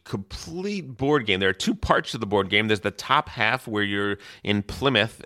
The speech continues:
and you're supplying, and then there's the bottom th-, two-thirds of the game, which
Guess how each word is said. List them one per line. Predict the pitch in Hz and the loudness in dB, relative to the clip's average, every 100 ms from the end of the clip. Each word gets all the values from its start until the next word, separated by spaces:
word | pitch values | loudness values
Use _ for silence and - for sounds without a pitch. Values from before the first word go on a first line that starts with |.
| 90 | -4
and | 90 85 | -2 -2
you're | 92 90 90 - | -4 -4 -10 -10
supplying, | - 123 - 143 143 104 104 113 - - - | -4 -4 2 4 4 4 0 -4 -10 -20 -4
and | 95 | 2
then | 113 110 | 4 4
there's | 107 | 2
the | 107 | 2
bottom | 82 131 151 127 117 | 4 4 4 2 -2
th-, | 107 - _ - | -6 -10 _ -10
two-thirds | - 127 110 135 170 139 98 | -2 -2 2 4 6 4 0
of | 87 | -6
the | 90 | -6
game, | 80 80 82 - - - | -2 -2 -2 -6 -18 -8
which | 95 101 | -4 -2